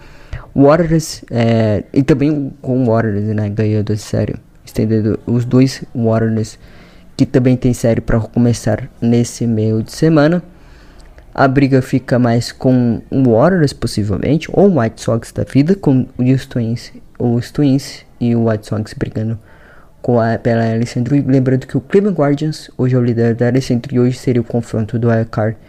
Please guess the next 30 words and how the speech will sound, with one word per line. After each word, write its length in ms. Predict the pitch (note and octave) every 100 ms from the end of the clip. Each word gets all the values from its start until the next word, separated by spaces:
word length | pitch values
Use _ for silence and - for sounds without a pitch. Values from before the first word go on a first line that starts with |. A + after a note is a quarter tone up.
| - -
divisional. 480 | E3 D#3+ D#3 A2 G#2
O 120 | A2+ A#2 -
terceiro 360 | - C3+ - F#3
melhor 220 | E3 C#3+
colocado, 500 | - D3 - D3+ G3+
né, 120 | A#2+ A#2+
o 20 |
terceiro 360 | - - A#2+
melhor 200 | A#2 G#2+
campanha, 380 | A2+ A#2 A#2+ D#3
ou 40 | D3+
seja, 240 | A2 G#2+
o 40 |
terceiro, 420 | - A#2+ - A#2 - - - - - - - - - -
o 60 | C3
pior, 500 | - B2+ C#3 C3 - - - - - -
é, 480 | - A#2+ A#2 A#2 A2+ - - -
pior 160 | C#3
campanha 600 | C#3 A#2 - C3+ C3+ G#2+ - -
do, 300 | B2 A#2+ A#2
do, 420 | A2+ C3 D3+ D#3+
dentro 420 | - C#3+ D#3 -
dos 220 | A#2+ B2
vencedores 460 | - A#2+ B2+ A#2 A#2
de 100 | B2+
divisão 380 | D#3 F#3+ C#3 B2 - -
contra 280 | - C#3 D3+
a 20 |
pior 300 | - D3 C3+
campanha 500 | C3+ C3+ - A2+ A#2